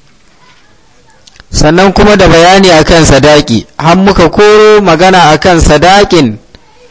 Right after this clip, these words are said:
Fadimatu alaiha salam. A lokacin da Sayyidi Ali radiyallahu anhu ya auri Fadima,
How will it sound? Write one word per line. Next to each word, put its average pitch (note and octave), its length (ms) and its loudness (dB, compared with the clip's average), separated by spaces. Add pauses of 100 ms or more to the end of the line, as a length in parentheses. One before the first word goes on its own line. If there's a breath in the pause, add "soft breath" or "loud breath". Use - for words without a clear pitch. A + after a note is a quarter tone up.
(260 soft breath)
Fadimatu F3+ 720 0
alaiha E3 460 2
salam. C3 380 0 (3000 soft breath)
A D3 120 -4
lokacin G#3 520 0
da G3 80 0
Sayyidi F3+ 560 0
Ali F#3+ 320 2
radiyallahu F3+ 640 2 (180)
anhu D#3 420 -2 (1300)
ya E3 160 0
auri E3 320 0
Fadima, G3 720 0